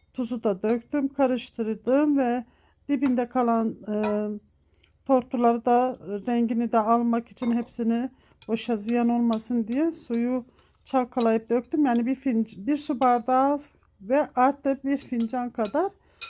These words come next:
sıcak su eklemiş oldum. Karıştırdım. Kapağını kapatıyorum.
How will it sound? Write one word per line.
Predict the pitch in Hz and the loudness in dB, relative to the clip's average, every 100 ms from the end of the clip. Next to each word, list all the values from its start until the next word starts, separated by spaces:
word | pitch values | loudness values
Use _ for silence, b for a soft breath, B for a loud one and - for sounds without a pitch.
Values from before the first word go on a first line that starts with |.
| B | B
sıcak | - 277 277 262 | -8 -2 0 0
su | - 359 | 0 0
eklemiş | 339 233 226 226 240 330 - - | 2 -2 0 0 2 0 -2 -8
oldum. | 190 196 196 220 294 294 | -4 -4 -6 -4 -4 -6
Karıştırdım. | - 262 214 - 190 185 214 - | -2 -2 -2 -6 -8 -6 -8 -6
Kapağını | 277 - 190 202 | -6 -2 -4 -4
kapatıyorum. | 196 262 - 254 - 269 277 311 349 | -6 -6 -4 -4 -2 0 2 0 -2